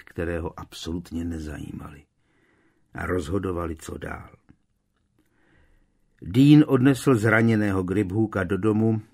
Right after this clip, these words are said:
a Flair spěchala za nimi. Bill právě navrhoval, jak by měli skřítka pohřbít, a Harry s tím souhlasil, aniž si doopravdy uvědomoval, jaké to byly návrhy. Když opět sklopil oči k drobnému tělíčku,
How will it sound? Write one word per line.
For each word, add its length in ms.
a 120
Flair 420
spěchala 540
za 140
nimi. 340
Bill 440
právě 420
navrhoval, 800
jak 320
by 140
měli 300
skřítka 520
pohřbít, 680
a 160
Harry 380
s 140
tím 200
souhlasil, 920
aniž 460
si 160
doopravdy 680
uvědomoval, 760
jaké 400
to 140
byly 220
návrhy. 540
Když 200
opět 280
sklopil 480
oči 260
k 80
drobnému 540
tělíčku, 720